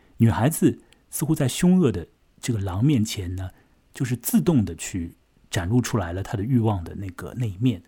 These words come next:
而狼呢，也就是迎上去，也就不可控制的进入到了那个欲望的状况里面，好像是那样的。《与狼为伴》这个短篇小说在一九八零年代呢，被改编成了电影。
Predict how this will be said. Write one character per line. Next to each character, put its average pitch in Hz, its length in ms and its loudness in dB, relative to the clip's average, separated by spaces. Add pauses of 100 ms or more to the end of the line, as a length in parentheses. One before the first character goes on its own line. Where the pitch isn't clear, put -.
(160)
而 104 160 -2
狼 101 260 2
呢， 131 120 6
也 92 120 -4
就 113 140 -8
是 - 140 -6
迎 92 140 -4
上 120 220 0
去， 113 280 -4
也 - 40 -12
就 110 120 -8
不 - 120 -14
可 - 120 -12
控 143 200 2
制 - 160 -4
的 87 100 -12
进 139 200 2
入 107 80 -2
到 107 100 -2
了 87 120 -8
那 90 100 -8
个 87 80 -10
欲 110 140 -4
望 107 180 -2
的 90 80 -8
状 170 180 2
况 123 180 2
里 82 120 -6
面， 85 220 -6 (600)
好 110 100 -6
像 117 140 -4
是 - 100 -2
那 113 100 4
样 87 180 -6
的。 - 80 -20 (1040)
《与 123 100 6
狼 190 160 8
为 165 160 6
伴》 151 220 4
这 143 100 4
个 120 60 4
短 82 180 -2
篇 123 160 2
小 85 160 -4
说 107 260 -2
在 107 440 -4
一 165 120 -2
九 110 140 -4
八 170 240 -2
零 147 140 4
年 80 160 -4
代 95 140 0
呢， 76 200 -6
被 - 100 -2
改 - 200 -6
编 123 160 0
成 104 120 -4
了 104 80 -2
电 165 200 0
影。 - 180 -8